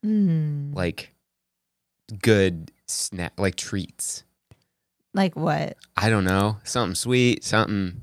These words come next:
Speaker 2: salty, a little bit of everything.
Speaker 1: Taylor's, if, if
Speaker 2: <laughs>
Speaker 1: I had snacks in the house, if we had snacks in the house, if I send Taylor to the store, he comes back with snacks,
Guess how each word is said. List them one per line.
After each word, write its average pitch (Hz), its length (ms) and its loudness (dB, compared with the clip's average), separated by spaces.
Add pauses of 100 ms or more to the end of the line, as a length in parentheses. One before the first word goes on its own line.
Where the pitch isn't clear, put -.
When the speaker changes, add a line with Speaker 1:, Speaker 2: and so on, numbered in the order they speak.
Speaker 2:
salty, 113 680 6
a - 60 -14
little 113 180 6
bit 95 100 4
of 92 60 6
everything. 107 760 2 (520)
Speaker 1:
Taylor's, 233 560 2 (240)
if, - 380 2 (160)
if - 320 0 (160)
Speaker 2:
<laughs> - 60 0
Speaker 1:
I 233 180 6
had 220 440 4
snacks 170 640 -2 (280)
in 208 120 4
the 180 80 4
house, 180 260 0
if 185 120 0
we 226 160 6
had 220 220 6
snacks 175 360 -2
in 170 80 -2
the 170 60 4
house, 165 240 2
if 208 100 2
I 320 100 6
send 240 300 4
Taylor 302 260 4
to 226 80 2
the - 80 0
store, 196 400 0 (160)
he 226 120 -2
comes 233 260 4
back 196 240 2
with 143 100 2
snacks, 180 460 0